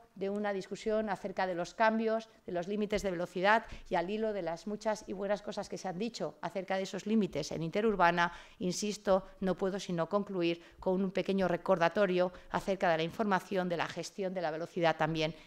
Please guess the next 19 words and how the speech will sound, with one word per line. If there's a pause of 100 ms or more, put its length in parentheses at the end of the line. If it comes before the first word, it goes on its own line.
en
zona
urbana. (600)
Y
dicho
esto,
concluyo,
insisto,
agradeciendo
la
organización
del
foro, (300)
la
presencia
de
todos
ustedes (240)
y